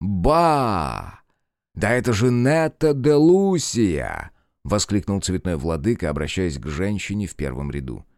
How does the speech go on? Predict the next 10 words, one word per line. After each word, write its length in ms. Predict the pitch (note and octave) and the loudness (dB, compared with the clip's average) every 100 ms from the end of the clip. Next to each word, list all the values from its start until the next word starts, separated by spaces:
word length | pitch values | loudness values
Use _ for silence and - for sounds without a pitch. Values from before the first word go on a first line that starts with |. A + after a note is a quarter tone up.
| _ _ _ _ | _ _ _ _
«Не 180 | - A2+ | -4 0
знал, 500 | G#2+ B2+ C#3 C3+ B2+ | 0 0 0 2 2
что 220 | G#2 A#2 | 0 2
вы 100 | A#2 | 2
тоже 520 | G#2+ - C#3 C3+ A#2 B2 | 0 2 2 4 4 2
облачились 600 | A#2 A2 G#2+ A2+ G2+ F#2+ | 4 2 2 2 0 -2
в 80 | |
рясу. 600 | G2+ A2 G2+ E2 - E2 C#2 | 0 2 0 -2 -6 -6 -6
Что 440 | - - B2+ G#2+ | -8 -2 2 2
ж, 440 | D#2 - - - | 0 -6 -10 -14